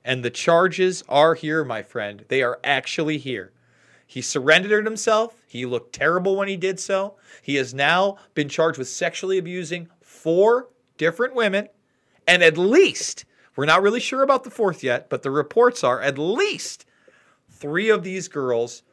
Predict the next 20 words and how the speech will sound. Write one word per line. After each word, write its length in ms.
are 520
absolutely 960
one 300
hundred 460
percent 540
underage. 680
So 140
you 40
gotta 240
ask 320
yourself, 480
how 260
does 160
a 40
guy 260
like 300
this 440
get 160
away 260
for, 200